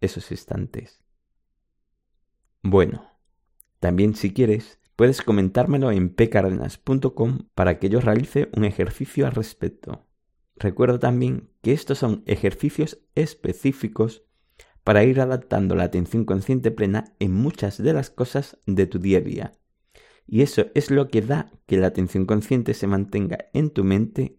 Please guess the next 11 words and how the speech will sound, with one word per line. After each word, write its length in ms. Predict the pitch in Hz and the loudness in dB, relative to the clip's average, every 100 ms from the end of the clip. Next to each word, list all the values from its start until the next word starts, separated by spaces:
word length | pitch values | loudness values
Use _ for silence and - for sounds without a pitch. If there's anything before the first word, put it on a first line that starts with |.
| _ | _
más 340 | 104 147 - | 0 0 -2
tiempo 280 | - 156 - | -6 -4 -2
durante 360 | 131 110 95 - | -2 -2 -2 -4
el 100 | 85 | -6
día 320 | 82 - - _ _ _ _ - | -8 -10 -14 _ _ _ _ -2
y 120 | 135 | 2
que 140 | - | 2
tu 140 | 110 92 | 2 2
mente 500 | 92 90 - - _ | 0 -2 -6 -12 _
esté 460 | 101 - - 110 - | -8 -4 0 0 0
más 580 | 95 90 98 90 - | 0 2 0 -2 -10